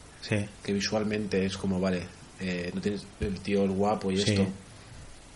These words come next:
Speaker 2: Y encima tienes que arreglarle la
Speaker 1: Tienes que
Speaker 2: cara.
Speaker 1: arreglarle la cara, quitarle el bigote, tío.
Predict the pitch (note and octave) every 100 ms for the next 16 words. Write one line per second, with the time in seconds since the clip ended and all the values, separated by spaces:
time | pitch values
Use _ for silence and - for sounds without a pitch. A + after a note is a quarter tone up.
0 | - - A#2 G2 C3+ C3+ C3+ C3+ B2 A2+
1 | A#2 B2 A#2 B2+ A2 G2 A2+ D#3+ G2+ F#2+
2 | B2+ D#3+ A#2 G#2 G#2 A#2+ C#3 A2 F#2 B2
3 | G2+ F#2 G#2+